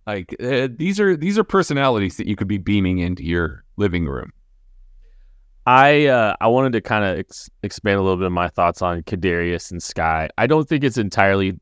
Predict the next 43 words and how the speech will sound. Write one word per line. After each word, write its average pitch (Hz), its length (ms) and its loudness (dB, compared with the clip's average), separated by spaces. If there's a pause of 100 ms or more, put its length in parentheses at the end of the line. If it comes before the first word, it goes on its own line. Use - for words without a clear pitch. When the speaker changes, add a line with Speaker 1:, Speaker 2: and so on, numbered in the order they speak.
(120)
Speaker 2:
fair 95 260 0
to 90 100 -6
say 92 240 -2
that 87 160 -6
they're 90 180 0
all 90 180 -2
manufactured 90 840 -2
players. 82 480 -8
Like, 85 300 -6 (320)
I 127 80 6
don't 139 140 4
like 117 160 2
to 110 80 -8
speak 110 260 -2
in 107 80 2
absolutes 98 440 0
when 98 120 -2
we're 95 60 0
talking 95 280 2
about 92 240 0
this. 92 340 -4 (540)
I 123 120 4
think 175 240 -2
they 143 100 4
try 104 400 2
to 104 80 -2
get 101 180 -4
them 110 140 -2
involved 101 400 0
within 101 240 -4
structure - 420 -4
on 98 120 -2
some - 180 -6
stuff. - 340 -2
Like, 123 140 -4
that - 180 2
under 113 260 -2
route 113 200 4
to 113 100 -6
Kadarius, 95 540 0
I 95 80 4
don't 95 180 0
think 92 140 -6